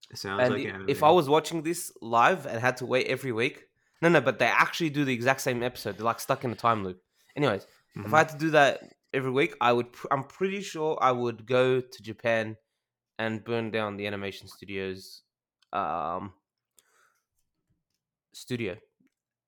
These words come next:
Speaker 2: So th-, that, that, but it was a good m-, movie. You should watch it. Also, I went through that one and I discovered that there wasn't enough hate on that Christmas. So I would like to establish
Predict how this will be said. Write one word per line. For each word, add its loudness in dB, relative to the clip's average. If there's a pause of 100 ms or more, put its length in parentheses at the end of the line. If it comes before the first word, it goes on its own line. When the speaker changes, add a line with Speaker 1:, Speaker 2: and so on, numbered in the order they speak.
(160)
Speaker 2:
So -2
th-, -10
that, 0
that, -6
but -2
it 0
was -4
a -10
good -4
m-, -8
movie. -4 (320)
You -18
should -8
watch -2
it. -6 (260)
Also, 0 (960)
I 4
went 0
through -2
that 0
one -6 (420)
and -4
I 0
discovered 0
that 0 (120)
there 0
wasn't 4
enough 2
hate -2
on -2
that -8
Christmas. -6 (340)
So 0
I 4
would 0
like 4
to -4
establish -2